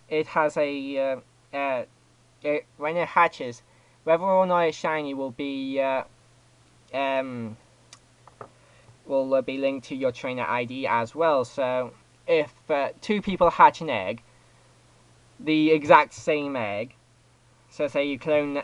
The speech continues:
an egg, and then two people with two different, uh, t-, trainer I Ds hatch those eggs, they're not,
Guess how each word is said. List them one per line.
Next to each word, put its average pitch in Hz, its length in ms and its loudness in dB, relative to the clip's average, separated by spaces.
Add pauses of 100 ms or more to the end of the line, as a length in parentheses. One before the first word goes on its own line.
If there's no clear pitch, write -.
(100)
an 131 160 -6
egg, 117 360 -2 (580)
and 135 140 0
then 135 200 -2
two 160 260 -4
people 151 320 -4
with 127 160 -4
two 160 200 -2
different, 143 460 -4
uh, 139 160 0
t-, 139 400 -2 (240)
trainer 147 340 -4
I 131 120 0
Ds 131 220 -8
hatch 151 280 2
those 117 180 -4
eggs, 117 280 -6 (800)
they're 160 180 6
not, 160 440 8